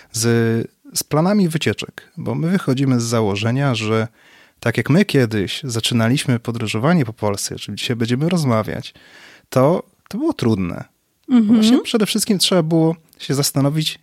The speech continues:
Speaker 1: gdzie, jak, czym, a czy w ogóle to będzie fajne, czy to mi się spodoba, co tam, co tam znajdę. I my sobie też zadawaliśmy te pytania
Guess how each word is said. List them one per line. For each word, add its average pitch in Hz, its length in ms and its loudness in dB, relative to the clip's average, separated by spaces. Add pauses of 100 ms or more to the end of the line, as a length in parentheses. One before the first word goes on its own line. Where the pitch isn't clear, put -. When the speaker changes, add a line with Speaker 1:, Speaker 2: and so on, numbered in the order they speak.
(120)
Speaker 1:
gdzie, 107 540 -2 (840)
jak, 110 680 -4 (500)
czym, 101 560 2 (460)
a - 80 -16
czy - 120 -2
w 113 80 0
ogóle 160 240 2
to - 80 -2
będzie 170 180 2
fajne, 95 580 -4 (460)
czy - 120 -8
to 156 100 -4
mi 175 80 4
się 196 100 2
spodoba, 92 640 -4 (240)
co 185 120 -2
tam, 208 180 2
co 190 220 -2
tam 202 140 4
znajdę. 98 640 0
I 135 100 -6
my 160 80 0
sobie 202 180 -2
też 185 160 2
zadawaliśmy 104 580 -2
te - 100 -8
pytania 107 440 -2